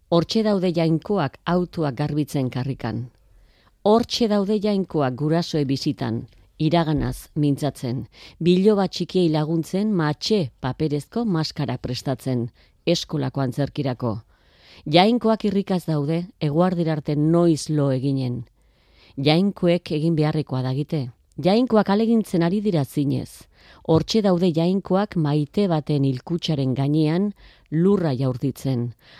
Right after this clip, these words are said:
haren buruari errua egozten, jakinairik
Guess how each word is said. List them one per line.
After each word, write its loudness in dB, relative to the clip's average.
haren 4
buruari 2
errua 0
egozten, -4
jakinairik 2